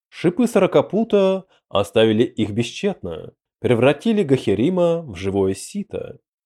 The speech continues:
Но это были неглубокие раны, не смертельные, даже не тяжёлые. Они вцепились в астральное тело, но не оставляли серьёзных прорех.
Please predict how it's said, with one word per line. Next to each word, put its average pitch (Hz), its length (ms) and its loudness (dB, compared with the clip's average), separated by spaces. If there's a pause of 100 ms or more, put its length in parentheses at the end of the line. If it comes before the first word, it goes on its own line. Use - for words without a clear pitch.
(540)
Но 165 200 2
это 220 160 0
были 151 360 4
неглубокие 113 640 2
раны, 139 480 -4 (400)
не 104 160 -4
смертельные, 117 920 -2 (320)
даже 147 440 0
не 151 140 -2
тяжёлые. 135 720 -4 (680)
Они 131 160 0
вцепились 147 600 -4
в - 20 4
астральное 104 560 2
тело, 98 580 -6 (440)
но 165 320 4
не 226 100 4
оставляли 208 920 2
серьёзных 104 680 0
прорех. 170 640 0